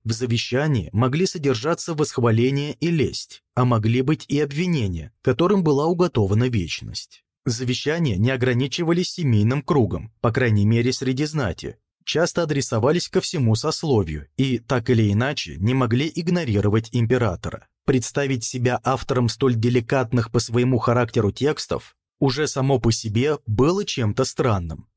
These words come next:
но писать завещание от имени реальных современников, как это сделал Виентон, по словам Тацита, было полным безрассудством. Тот факт, что он, основываясь на своих повседневных наблюдениях, сочинил прежде всего порочащие честь и достоинство тексты,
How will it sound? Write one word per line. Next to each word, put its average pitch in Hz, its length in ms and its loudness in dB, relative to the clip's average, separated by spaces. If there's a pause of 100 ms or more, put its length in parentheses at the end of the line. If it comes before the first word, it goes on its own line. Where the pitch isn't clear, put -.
но 131 180 2
писать 139 380 -2
завещание 123 640 -2
от - 240 0
имени 131 380 0
реальных 120 440 0
современников, 113 1080 -2
как 135 180 0
это 123 200 2
сделал 120 520 2
Виентон, 123 840 0 (260)
по 143 100 2
словам 123 480 2
Тацита, 127 640 -4 (120)
было 147 360 2
полным 117 560 2
безрассудством. 117 960 -4 (160)
Тот 151 200 0
факт, 156 420 -2
что - 260 0
он, 143 160 2
основываясь 131 680 2
на 127 100 0
своих 127 420 0
повседневных 127 720 0
наблюдениях, 113 800 0
сочинил 135 540 -2
прежде 123 400 0
всего 127 360 0
порочащие 117 760 0
честь - 460 -4
и 131 60 0
достоинство 113 720 0
тексты, - 640 -4